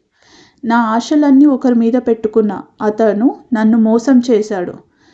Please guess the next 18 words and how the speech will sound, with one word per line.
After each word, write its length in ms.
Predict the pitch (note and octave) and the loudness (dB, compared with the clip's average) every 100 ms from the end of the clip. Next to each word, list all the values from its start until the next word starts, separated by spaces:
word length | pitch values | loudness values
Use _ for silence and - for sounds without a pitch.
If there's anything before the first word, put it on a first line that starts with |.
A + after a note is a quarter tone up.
| _ _ | _ _
దేవుడుంటే 800 | F#3+ A3+ C4 D4+ D4 C4+ A#3+ C4+ | 0 2 4 2 4 4 2 0
వాణ్ణి 320 | C4+ B3 A3+ B3+ | 0 0 2 0
చూసుకుంటాడు. 800 | - A3 - - G#3+ G3+ D#3+ - - _ _ _ _ _ _ - | -2 -6 -4 -6 -4 -6 -10 -12 -20 _ _ _ _ _ _ -2
రోజు 460 | G#3 A#3+ D4 D#4 D#4 | 2 4 2 0 -2
టార్చర్ 680 | D4 A3 G3+ - G#3 - | 0 -2 -2 -6 -10 -6
నేను 220 | G#3+ A3+ G#3 | -2 0 0
భరించలేను. 720 | F#3+ G3 G#3+ A#3 G3+ F3 - - _ _ _ _ | -2 -2 -2 -4 -6 -6 -10 -14 _ _ _ _
నాకప్పుడు 560 | G#3+ G#3+ A3 G#3+ A#3 A#3 | -4 -4 -4 -4 -2 -2
ఏది 380 | G#3 G3+ A#3 C4+ | 2 2 4 2
న్యాయం 400 | A#3 G#3+ A3+ A#3 | 2 0 -2 0
అనిపిస్తే 440 | A3 A3 G#3+ - | -2 -4 -8 -4
అదే 240 | A3+ A3 A3 | 0 0 0
చేశాను. 420 | A#3 G#3 G3+ F3+ F#3 _ _ _ _ _ _ - | -2 -4 -10 -14 -16 _ _ _ _ _ _ -8
ఒకసారి 560 | A#3+ D#4 D#4 C#4+ E4 | -4 -2 0 0 0
నేను 260 | F4 D4 C4+ | 2 4 4
నగ 300 | A#3 G#3+ C4 | 4 0 -2
కొనుక్కుంటే 720 | C#4 C4+ B3+ B3+ B3+ A#3+ C#4 | 0 2 0 0 0 2 0
పెట్టుకోనివ్వలేదు. 1040 | C#4 G#3+ G#3+ A3 A3+ G#3+ F#3+ F#3 E3 - | 0 -2 -2 -2 -2 0 -4 -4 -6 -10